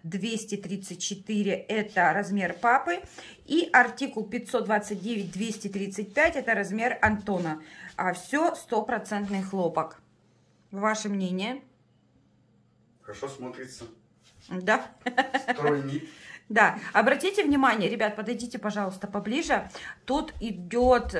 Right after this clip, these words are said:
Speaker 1: внутри вот это вот белое, да, и на ней, а, чёрные пуговки получаются. Вот, может быть, кого-то это будет смущать, но мне кажется, что смотрится
Speaker 2: Да нет,
Speaker 1: отлично.
Speaker 2: это классика.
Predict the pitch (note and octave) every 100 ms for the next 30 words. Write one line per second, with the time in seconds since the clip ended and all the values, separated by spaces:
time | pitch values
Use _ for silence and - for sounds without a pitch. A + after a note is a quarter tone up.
0 | - F#3 G#3+ G#3 B3 D4 A3 G#3 G#3 F#3
1 | F3+ E3 G#3+ G#3 F3+ E3+ F#3+ A#3 G3+ G#3
2 | B3 C4 B3 - - - F#3+ G3 F#3+ F3+
3 | E3+ A#3 A#3+ A3+ G#3 G#3+ F3+ F#3 - E3+
4 | E3 E3 E3 D#3+ C#3 - E3 E3+ F#3 F#3+
5 | G3+ - G3 G3+ G#3 B3 D#4 A#3 F3+ F3
6 | F3 E3+ F3 E3 F3+ F#3+ A3+ G#3+ G#3 -
7 | G3 G3 G3 G#3 G3+ G3+ G3+ A3+ - G3+
8 | - E3 A2+ A2+ - -